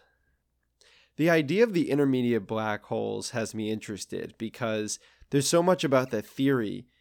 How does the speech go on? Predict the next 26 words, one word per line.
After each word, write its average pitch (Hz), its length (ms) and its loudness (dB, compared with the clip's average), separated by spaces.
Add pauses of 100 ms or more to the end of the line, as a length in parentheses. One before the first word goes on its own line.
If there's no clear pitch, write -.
(200)
that 123 200 2
we 117 100 0
don't 113 340 0
know 104 260 -2
here. 98 500 -8 (800)
And 135 180 0
the 123 40 -4
fact 156 300 2
that 170 100 4
we're 120 420 2 (460)
detecting 127 800 -2 (360)
a 123 60 -6
population 123 1000 -2 (220)
in 127 220 0
the, 95 460 -2 (220)
you 120 100 -8
know, 98 120 -6
single 120 420 0
digits 110 600 -4
of 104 500 -8 (500)
candidates 123 600 0
for 107 140 -6
intermediate 110 460 -2
mass 104 300 -4
black 110 340 -4
holes 101 380 -4